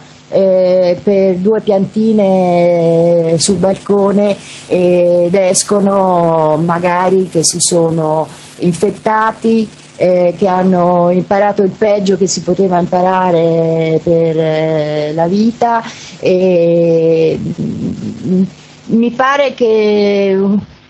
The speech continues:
che una lettera così da parte de-, de-, dei funzionari di polizia sia da,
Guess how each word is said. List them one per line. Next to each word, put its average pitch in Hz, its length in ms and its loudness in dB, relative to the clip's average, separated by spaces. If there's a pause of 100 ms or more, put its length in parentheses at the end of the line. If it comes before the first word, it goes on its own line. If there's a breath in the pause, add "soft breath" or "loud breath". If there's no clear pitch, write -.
(420)
che 220 140 0
una 240 240 0
lettera 269 460 0
così 240 360 -2
da 233 140 0
parte 214 420 -2
de-, 202 300 0
de-, 196 300 0
dei 190 160 0
funzionari 214 580 0
di 208 80 0
polizia 202 680 -2
sia 208 360 -2
da, 185 320 0